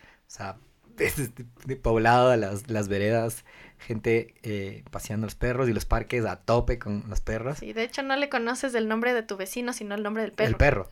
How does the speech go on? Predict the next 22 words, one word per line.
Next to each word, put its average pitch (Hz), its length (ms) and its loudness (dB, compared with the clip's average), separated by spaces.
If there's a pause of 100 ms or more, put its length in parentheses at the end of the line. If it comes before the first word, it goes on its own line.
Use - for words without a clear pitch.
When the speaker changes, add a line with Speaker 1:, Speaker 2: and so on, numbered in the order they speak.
(140)
Speaker 1:
claro, 320 420 6
Speaker 2:
<laughs> 285 40 -2
Speaker 1:
claro, 127 300 -2
claro. 120 260 -4 (640)
Em, 104 600 4 (180)
sí, 104 320 0
sí, 90 340 -8
lo 104 180 -6
viví 101 200 0
hace - 160 -4
poquito. - 500 -6 (400)
Em, 101 640 0 (840)
increíble, 120 500 6
qué 143 100 2
bueno, 143 300 6 (100)
qué 147 80 0
bueno 147 260 4
que - 80 0
hayas 135 280 4
hecho 120 240 -2
esta 110 400 0
diferenciación 107 1500 0